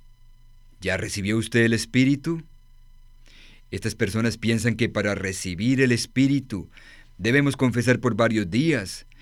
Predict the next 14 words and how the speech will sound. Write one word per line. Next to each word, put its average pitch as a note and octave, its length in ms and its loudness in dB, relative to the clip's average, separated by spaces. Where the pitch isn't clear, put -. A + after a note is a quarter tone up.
que C#3 100 0
tenemos D#3 320 2
que C#3+ 80 2
arrepentirnos B2+ 960 2
y C#3+ 100 4
santificarnos B2 1040 0
ayunando. A#2 800 2
Pero D3 160 4
la D3 120 6
palabra D#3+ 380 6
de D3 120 4
Dios C#3+ 220 4
nos B2 300 0
dice C#3+ 540 2